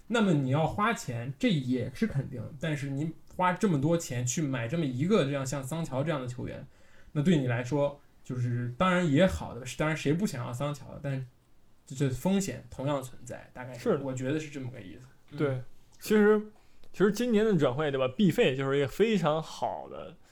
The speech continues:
Speaker 2: 一个正面的转会决策。
Speaker 1: 嗯。
Speaker 2: 就是说毕费，首先他作为一个球员，他本身也已经二十五六了，已经他，
Speaker 1: 嗯。
Speaker 2: 他的技术也定型了，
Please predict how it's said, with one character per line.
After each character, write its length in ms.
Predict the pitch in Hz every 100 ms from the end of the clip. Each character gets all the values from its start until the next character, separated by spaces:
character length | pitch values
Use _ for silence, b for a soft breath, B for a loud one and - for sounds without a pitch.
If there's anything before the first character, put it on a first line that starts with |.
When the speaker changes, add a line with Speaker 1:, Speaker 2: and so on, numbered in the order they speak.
| b b
Speaker 2:
一 160 | 135
个 240 | 147 156 135
正 440 | - - 269 143
面 340 | 117 139 139 123
的 100 | 127
转 240 | 117 123
会 160 | 127 127
决 180 | 127 127
策。 240 | - -
Speaker 1:
嗯。 60 | - b b b
Speaker 2:
就 140 | 190
是 80 | 185
说 120 | 190
毕 280 | 190 233 180
费， 240 | 202 147
首 120 | 113 123
先 160 | 147
他 120 | 151
作 160 | 156 170
为 100 | 151
一 100 | 160
个 300 | 165 135 - b b b
球 260 | - 139 160
员， 220 | 123 127
他 80 | 151
本 160 | 139
身 100 | 143
也 120 | 160 147
已 100 | 127
经 100 | 131
二 140 | 147
十 80 | 143
五 140 | 131
六 180 | 147 123
了， 140 | -
已 120 | - 123
经 140 | 139
他， 220 | 143 160 - b b b
Speaker 1:
嗯。 160 | 165 180
Speaker 2:
他 120 | 185
的 80 | 170
技 140 | 226
术 100 | 160
也 80 | 135
定 220 | - 160
型 140 | 123 117
了， 280 | 135 131